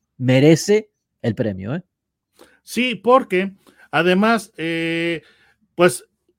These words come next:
Speaker 2: los fabricantes se dieron cuenta que había personas que no querían una pickup porque dicen, "Oye, es que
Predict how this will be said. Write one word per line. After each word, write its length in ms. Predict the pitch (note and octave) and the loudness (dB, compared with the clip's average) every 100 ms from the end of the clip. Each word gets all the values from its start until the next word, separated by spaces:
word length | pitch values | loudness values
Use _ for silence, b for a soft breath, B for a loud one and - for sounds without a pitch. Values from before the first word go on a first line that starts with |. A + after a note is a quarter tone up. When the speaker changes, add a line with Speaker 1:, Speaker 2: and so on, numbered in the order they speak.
| _ | _
Speaker 2:
los 220 | F3+ F3+ | -2 0
fabricantes 480 | G3 G3+ A#3 A#3+ A#3 | 0 -4 -4 -6 -4
se 80 | A3 | -4
dieron 220 | G#3 G#3 | -4 -4
cuenta 340 | G#3 G3+ G3+ | -6 -6 -8
que 160 | F#3+ F3 | -4 -4
había 300 | D#3+ F#3+ G#3+ | -2 -2 -4
personas 560 | F#3+ F3 F#3 F#3 G3 - | -6 -6 -6 -6 -8 -12
que 260 | - C#3 | -8 -6
no 340 | C#3+ D#3+ F#3+ F#3+ | -4 -4 -6 -4
querían 300 | F#3+ F#3 F#3 | -4 -4 -4
una 180 | G3 | -6
pickup 400 | G3+ F#3 G3+ G#3 | -8 -8 -6 -6
porque 380 | G#3 G3+ F#3+ G3 | -6 -8 -6 -6
dicen, 300 | G3 F#3 G3 | -6 -6 -6
"Oye, 180 | F#3+ F#3 | -4 -4
es 100 | F3+ | -6
que 200 | G3+ | -10